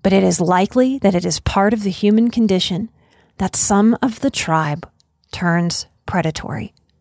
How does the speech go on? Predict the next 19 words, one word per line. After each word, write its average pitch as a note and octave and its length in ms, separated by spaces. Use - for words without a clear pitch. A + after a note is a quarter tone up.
We G3 360
are G3 280
animals, G3+ 760
and G#3+ 140
some G3 300
of F#3 120
us F#3 280
show E3 280
up E3 280
as F#3+ 200
predators. - 640
We G#3 200
wish G3 460
to G3+ 120
have G3+ 580
more F#3 300
control G3+ 500
over F3 260
this - 340